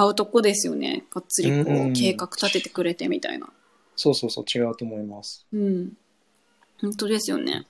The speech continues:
Speaker 2: うん。
Speaker 1: え、なんかそれを、さ-、え、じゃあそうすると、仕事、作業所とかで仕事をしつつ、
Speaker 2: うんうん。
Speaker 1: 通信で勉強もしたりみたいな感じだったんですか？三月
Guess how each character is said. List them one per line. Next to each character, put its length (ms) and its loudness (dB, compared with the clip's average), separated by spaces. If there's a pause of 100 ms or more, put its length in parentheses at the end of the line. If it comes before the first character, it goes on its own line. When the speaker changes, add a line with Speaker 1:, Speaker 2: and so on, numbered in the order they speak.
(440)
Speaker 2:
う 80 0
ん。 160 -4 (1120)
Speaker 1:
え、 20 2
な 80 6
ん 40 6
か 80 4
そ 180 4
れ 380 8 (560)
を、 240 8 (240)
さ-、 160 -8 (260)
え、 40 2
じ 80 -2 (200)
ゃ 40 2
あ 20 4
そ 220 8
う 20 12
す 160 10
る 180 10
と、 240 6
仕 200 2
事、 280 0
作 220 -2
業 140 2
所 140 2
と 140 -12
か 100 -2
で 100 -2
仕 120 -2
事 300 -2
を 60 2
し 340 -2 (640)
つ 220 2
つ、 580 2 (300)
Speaker 2:
う 40 0
ん 180 0 (140)
う 60 -2
ん。 140 -4 (320)
Speaker 1:
通 280 12
信 100 0
で 80 8
勉 260 4
強 200 4
も 120 2
し 100 0
た 100 2
り 80 6
み 100 2
た 100 -6
い 60 -2
な 80 -2
感 180 -2
じ 60 -2
だ 80 2
っ 60 -6
た 100 -4
ん 20 -2
で 80 -2
す 60 -4
か？ 240 -10 (100)
三 300 -2
月 420 -4